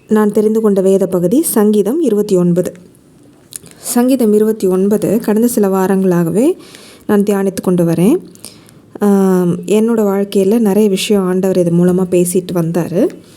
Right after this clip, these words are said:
சங்கீதம் இருபத்தி ஒன்பதுல கர்த்தருடைய சத்தம் என்னவெல்லாம் பண்ணுதுன்னு சொல்லிட்டு ஸ்பெசிஃபிக்கா ஒரு ஐந்து விஷயம் சொல்லப்பட்டிருக்கு. அதுல வந்து ஒண்ணு ஒண்ணா நம்ம இப்ப பார்க்க போறோம். ஃபர்ஸ்ட் வசனம் பார்த்தோம்னா, சங்கீதம் இருபத்தி ஒன்பது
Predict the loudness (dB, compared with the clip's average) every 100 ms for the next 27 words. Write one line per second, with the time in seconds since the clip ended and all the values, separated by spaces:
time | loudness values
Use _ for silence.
0 | -20 -20 -20 -20 -8 -4 -2 0 0 0
1 | 0 -2 -2 -4 -4 -2 -4 -4 -4 -6
2 | -8 -10 -6 -6 -2 0 2 0 -2 -4
3 | -2 -2 0 2 2 2 0 0 -2 0
4 | -2 -2 -2 -2 -2 -2 -2 -4 -2 -4
5 | -4 -4 0 2 2 2 0 -2 -16 -20
6 | -20 -20 -6 -2 0 0 0 -2 -2 0
7 | 2 0 -2 0 2 0 -2 -4 -4 -12
8 | -16 -20 -20 _ -2 0 0 0 -2 0
9 | 0 0 -10 -20 -12 -2 0 0 -2 -2
10 | -2 -4 -6 -4 -4 -2 -2 0 0 -2
11 | -4 -16 -8 -6 -4 -2 -2 -2 0 -2
12 | -2 -4 -4 -4 -2 -2 -4 -12 -20 -20
13 | -20 -20 -20 -6 0 2 2 2 0 -4
14 | -2 0 2 0 0 2 2 0 0 0
15 | -2